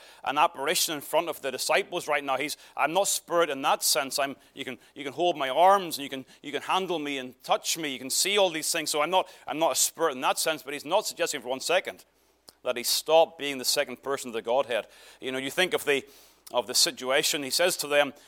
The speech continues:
you know, "When two or three are gathered together in my name, there am I in the midst." Okay, so the, the, the presence of Christ, his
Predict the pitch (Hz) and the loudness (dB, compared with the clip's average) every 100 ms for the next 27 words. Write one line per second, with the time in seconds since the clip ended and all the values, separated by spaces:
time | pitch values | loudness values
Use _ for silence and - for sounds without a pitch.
0 | - - 139 139 135 135 - 180 151 - | -18 -8 -2 -2 -2 -6 -4 0 0 -2
1 | 160 143 123 143 156 147 123 127 147 151 | -2 -2 -2 2 4 2 -4 0 2 2
2 | 143 135 131 131 127 160 175 127 98 _ | -2 -2 0 0 0 0 0 -2 -10 _
3 | _ _ _ _ 107 139 160 160 147 127 | _ _ _ _ -6 0 4 6 4 2
4 | - _ _ 143 170 214 196 - 165 160 | -8 _ _ -2 2 2 2 -2 2 4
5 | 147 - 147 147 139 135 104 - - - | 2 -2 -10 -8 -8 -8 -6 -4 -4 -6
6 | - _ _ _ _ _ _ _ _ _ | -16 _ _ _ _ _ _ _ _ _
7 | _ _ _ _ _ - - 131 185 - | _ _ _ _ _ -12 0 4 4 4
8 | 151 135 120 - - 139 123 143 - - | 2 -2 -4 -10 -8 -8 -6 -10 -10 0
9 | 170 226 202 160 143 - - 160 165 190 | 4 4 2 0 -2 -4 -14 -4 0 0
10 | 165 - - 139 - | 0 -2 -4 -4 -4